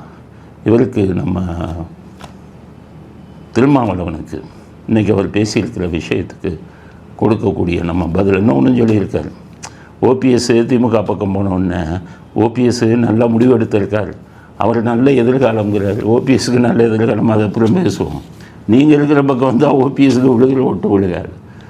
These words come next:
ஏன்னு கேட்டிங்கன்னா, நீங்க பேசுற பேச்சு, ஜாதி அடிப்படையில பேசுற பேச்சு, மத்தவங்க ஓ பி எஸ்க்கு ஓட்டு போடுறவங்க கூட என்ன பண்ணுவாங்க, "இவர் திருமாவளவன்கிட்ட சேர்ந்துட்டாருப்பா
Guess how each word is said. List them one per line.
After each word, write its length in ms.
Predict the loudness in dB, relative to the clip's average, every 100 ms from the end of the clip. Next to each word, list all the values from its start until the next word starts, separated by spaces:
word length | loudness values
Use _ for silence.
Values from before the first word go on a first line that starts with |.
| -20 -20 -20 -6
ஏன்னு 220 | 0 2 2
கேட்டிங்கன்னா, 460 | 2 2 0 0 -2 -2 -4 -4 -8 -20 -20 -20 -4
நீங்க 260 | 2 4 6 4
பேசுற 300 | 4 4 2
பேச்சு, 400 | 4 2 2 0 0 0 -2 -6 -16 -20 -20 -16 0
ஜாதி 320 | 2 4 4 4
அடிப்படையில 440 | 4 4 4 4 2
பேசுற 240 | 0 0 -2
பேச்சு, 380 | 0 0 0 0 2 2 0 -4 -12 -20 -20 -20 -6
மத்தவங்க 560 | -2 0 2 2 4 4
ஓ 100 | 4
பி 160 | 4 2
எஸ்க்கு 240 | 2 4 4 4
ஓட்டு 180 | 4
போடுறவங்க 480 | 2 2 2 2 4 4
கூட 100 | 4
என்ன 160 | 4
பண்ணுவாங்க, 480 | 4 4 4 2 2 2 0 -4 -4
"இவர் 240 | 2 2 2
திருமாவளவன்கிட்ட 640 | 2 4 4 2 2 2 2
சேர்ந்துட்டாருப்பா 680 | 0 2 2 0 0 0